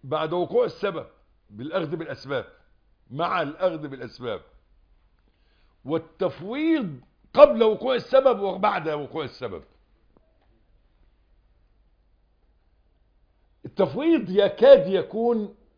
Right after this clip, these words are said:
هو عين الاستسلام، التوكل مع الأخذ بالأسباب.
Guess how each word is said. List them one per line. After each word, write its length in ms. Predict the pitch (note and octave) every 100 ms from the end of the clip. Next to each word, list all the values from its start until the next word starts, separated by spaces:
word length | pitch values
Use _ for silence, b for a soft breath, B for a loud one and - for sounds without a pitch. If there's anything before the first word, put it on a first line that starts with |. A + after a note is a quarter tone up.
| _ _ _ _ _ _ _ _ _ _ _
هو 220 | E3 G3
عين 680 | F3+ - - A3 C4+ A3 F#3+
الاستسلام، 800 | F3 D#3+ - C#3 - C3 G#2 D#2 - - _ - _ _ - - _ _ _ _ _
التوكل 800 | A#2 - D3+ A#3+ - G3+ F#3+ E3+ _ -
مع 180 | A#2+ A#2+
الأخذ 440 | C3+ F3+ C#3+ C3+
بالأسباب. 600 | C3 G#2+ - G2+ E2+